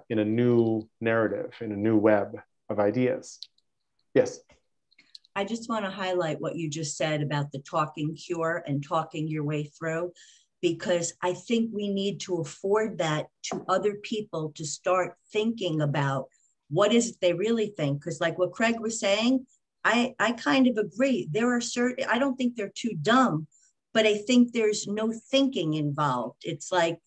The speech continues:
Speaker 2: a, just a de-, default setting.
Speaker 1: Right.
Speaker 2: So I think we just have to create an environment where we allow people to talk a little bit more. You know, like I said, well, so if you think that, you know,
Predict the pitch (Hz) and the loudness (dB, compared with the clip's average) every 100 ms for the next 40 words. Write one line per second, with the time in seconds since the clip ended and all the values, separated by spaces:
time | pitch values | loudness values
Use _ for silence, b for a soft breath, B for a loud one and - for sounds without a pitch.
0 | - 175 - 214 208 196 165 170 156 - | -6 -4 -4 -4 -2 -2 0 -2 -4 -8
1 | - 185 - 233 262 277 - - 156 135 | -6 -4 -2 0 0 0 -4 -2 -2 0
2 | 101 117 - _ - 113 110 - - 185 | -2 -6 -14 _ -2 0 0 -2 4 6
3 | 175 175 165 165 _ _ _ _ _ _ | 8 6 2 -6 _ _ _ _ _ _
4 | _ _ - 208 208 254 240 240 233 233 | _ _ -2 0 2 2 2 2 0 0
5 | 214 - 208 233 220 214 214 208 190 180 | -2 -2 -8 -2 2 2 2 -2 -2 0
6 | 202 254 240 202 190 196 202 196 190 214 | 2 4 4 4 0 -2 -2 -4 -2 -2
7 | - 427 - 233 - 180 - 175 - 170 | -2 -2 -4 -4 -4 -6 -6 -6 -2 -2
8 | 165 165 165 160 147 165 160 160 151 131 | -2 -4 -2 -2 0 -2 -2 -2 0 0
9 | 143 b b b 208 214 214 208 226 359 | -2 b b b 0 2 4 4 4 2
10 | - 254 214 233 220 - - 240 240 240 | 0 0 0 0 -2 -4 -2 0 2 0
11 | 240 254 247 277 294 302 - 262 233 220 | 0 0 0 0 0 0 0 2 2 2
12 | - 226 196 185 180 | -2 -2 0 0 -2